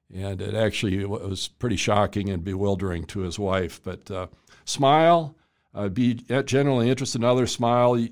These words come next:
Then, uh, remember to use their name. Person's name is the sweetest and most important sound in any language. Good name is better than riches, it says in, uh, Proverbs twenty-one or twenty-two, verse one.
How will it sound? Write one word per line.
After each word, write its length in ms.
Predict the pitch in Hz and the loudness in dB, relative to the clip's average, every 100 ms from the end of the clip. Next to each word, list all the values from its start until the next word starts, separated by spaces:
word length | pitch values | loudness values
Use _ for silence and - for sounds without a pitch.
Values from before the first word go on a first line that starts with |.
| - | -8
Then, 320 | 127 143 139 131 | -6 -2 -2 0
uh, 120 | 127 | 2
remember 400 | 120 147 202 202 | 2 2 0 0
to 60 | |
use 260 | 139 151 135 | 2 4 4
their 200 | 131 117 | 2 2
name. 460 | 107 113 107 85 - _ _ _ _ _ - | 2 0 0 -4 -12 _ _ _ _ _ -6
Person's 420 | 156 151 135 123 | -4 -4 -4 -2
name 260 | 120 123 | 0 0
is 80 | 110 | 0
the 80 | 104 | -2
sweetest 480 | - 127 123 113 - | -4 -2 -2 -2 -2
and 100 | 101 | 0
most 280 | 107 95 98 | 0 0 -4
important 500 | 87 - 143 120 - | -6 -4 -4 -4 -6
sound 340 | 113 110 104 | -2 -2 -2
in 120 | 101 | -2
any 180 | 101 98 | -2 -2
language. 720 | 95 95 98 98 98 - - _ _ _ _ _ - | -2 -2 -4 -4 -6 -8 -16 _ _ _ _ _ -12
Good 220 | 113 101 | -8 -6
name 340 | 98 104 104 | -4 -4 -4
is 100 | 95 | -4
better 300 | 80 104 104 | -4 -2 -2
than 240 | 98 98 95 | -2 -4 0
riches, 540 | 104 104 110 101 92 | 0 0 -2 -2 -4
it 100 | 98 | -6
says 460 | - 104 101 98 98 | -2 0 0 -2 -4
in, 200 | 95 98 | -6 -8
uh, 100 | 92 | -6
Proverbs 520 | - 101 95 90 - | 0 2 2 -2 -6
twenty-one 680 | - 101 95 98 101 101 - _ _ | -4 -4 -2 -2 -2 -4 -8 _ _
or 60 | 90 | -16
twenty-two, 540 | - 101 98 - 104 | -8 -6 -4 -4 -6
verse 280 | 95 95 - | -4 -6 -6
one. 360 | 95 95 98 | -4 -2 -4